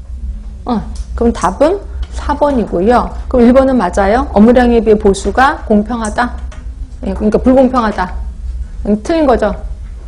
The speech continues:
그렇지, 왜 대답들을 안 하세요? <laughs> 그러니까 공평한 거지. 왜냐면 업무를 많이 하면 그만큼 돈을 받으니까 공평하다고 보는 거예요. 누구 입장이에요, 지금? 의료인 입장이에요, 의료인 입장. 그래서 답은 사 번이에요.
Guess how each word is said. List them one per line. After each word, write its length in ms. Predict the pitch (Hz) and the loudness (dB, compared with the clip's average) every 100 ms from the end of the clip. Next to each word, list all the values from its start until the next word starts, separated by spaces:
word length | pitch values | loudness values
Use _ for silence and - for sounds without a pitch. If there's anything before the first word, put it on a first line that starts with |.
| - - - - - - - - - | -14 -12 -14 -14 -14 -16 -18 -18 -4
그렇지, 260 | 233 220 | -2 2
왜 140 | 196 208 | 2 4
대답들을 400 | 214 254 262 262 | 4 2 2 0
안 120 | 185 | 2
하세요? 480 | 208 214 196 175 196 | 2 2 0 2 0
<laughs> 800 | 339 240 262 285 - 277 - - | -2 -2 0 0 0 -2 -4 0
그러니까 320 | 262 262 240 - | 4 4 4 2
공평한 500 | 285 294 330 302 339 | 2 4 4 2 0
거지. 400 | 320 311 294 262 - - - - | 0 0 -4 -6 -12 -20 -14 -4
왜냐면 240 | 269 285 | 0 2
업무를 480 | 226 262 302 294 302 | 2 2 0 -2 -2
많이 240 | 226 214 | -2 -2
하면 160 | 262 269 | -2 -4
그만큼 240 | 240 233 | -4 -4
돈을 200 | 233 233 | -2 -2
받으니까 340 | 208 196 214 214 | -2 -4 -4 -2
공평하다고 640 | 214 208 240 240 254 226 | 0 0 -2 -6 -2 -2
보는 140 | 208 | -4
거예요. 180 | 180 175 | -4 -2
누구 200 | 180 269 | 2 2
입장이에요, 580 | 262 214 202 175 170 208 | 2 0 -2 -2 -4 -6
지금? 200 | - 175 165 - 208 214 | -6 -6 -8 -12 -18 -4
의료인 360 | 233 240 311 285 | 2 4 4 2
입장이에요, 800 | 220 - 226 220 180 156 160 190 | 0 0 0 0 -6 -8 -8 -6
의료인 180 | 180 185 160 | -4 -4 -4
입장. 600 | 147 - 156 180 262 285 | -10 -6 -4 0 0 -2
그래서 160 | 185 175 | -6 -6
답은 440 | - 175 220 247 | -4 -2 0 0
사 220 | 240 - 269 | -2 -4 -2
번이에요. 600 | 285 269 208 165 170 | -2 -2 -4 -6 -10